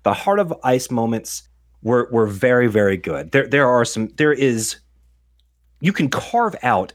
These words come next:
a good Batman story here from those. You can't forgive some of the costuming. You can't cons-, uh, forgive some of the weird lighting that consistently happens. Like, there's sometimes you just gotta throw up your hands and be like, "Yeah,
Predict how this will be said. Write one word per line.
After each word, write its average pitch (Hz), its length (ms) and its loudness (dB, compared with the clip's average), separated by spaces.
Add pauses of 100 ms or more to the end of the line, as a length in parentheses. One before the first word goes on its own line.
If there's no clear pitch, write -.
a 107 140 -2
good 110 460 -4
Batman 101 420 -2
story 95 460 -4
here 82 580 -8 (460)
from 95 320 -2
those. 82 520 -2 (260)
You 120 120 -2
can't 196 320 -4
forgive 147 380 0
some 127 140 0
of 123 60 2
the 123 60 2
costuming. 90 640 -4
You 87 100 -8
can't 151 320 -4
cons-, 131 320 -6 (120)
uh, 107 120 0 (100)
forgive 104 380 0 (260)
some 131 220 -2
of 127 80 0
the 104 80 2
weird 127 580 -2
lighting 107 440 0
that 90 100 -6
consistently 101 680 -6
happens. 87 680 -6 (460)
Like, 110 220 0
there's 185 180 0
sometimes 165 360 0
you 127 60 -4
just 123 60 -6
gotta 131 140 0
throw 135 240 0
up 165 140 -4
your 143 80 -2
hands 127 320 -2
and 110 60 -10
be 120 40 -2
like, 113 140 -2
"Yeah, 240 160 0